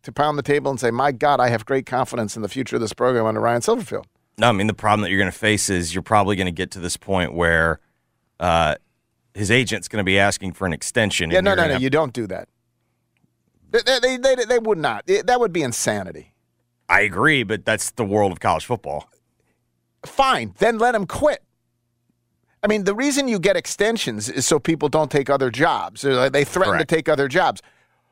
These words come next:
Speaker 1: Whoa, you're gonna take another job, Ryan?
Speaker 2: No.
Speaker 1: That's, no,
Speaker 2: Don't.
Speaker 1: please, no,
Speaker 2: Don't
Speaker 1: no,
Speaker 2: go.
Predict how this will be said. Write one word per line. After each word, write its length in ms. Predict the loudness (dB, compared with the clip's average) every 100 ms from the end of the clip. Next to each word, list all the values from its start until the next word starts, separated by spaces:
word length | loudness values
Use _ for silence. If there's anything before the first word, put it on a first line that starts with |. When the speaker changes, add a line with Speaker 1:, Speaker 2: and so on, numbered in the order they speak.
| _
Speaker 1:
Whoa, 1040 | 2 4 4 4 2 2 4 4 4 2
you're 160 | 0 -2
gonna 180 | -2
take 200 | 0 -4
another 260 | 0 0 0
job, 320 | 2 2 2
Ryan? 480 | 2 2 2 0 -6
Speaker 2:
No. 400 | -2 0 2 2
Speaker 1:
That's, 520 | 2 2 0 -4 -6
no, 100 | 0 2
Speaker 2:
Don't. 200 | 2 2
Speaker 1:
please, 340 | 2 0 0
no, 480 | 0 2 2 2 2
Speaker 2:
Don't 100 | 0
Speaker 1:
no, 60 | 0
Speaker 2:
go. 440 | 2 2 0 -2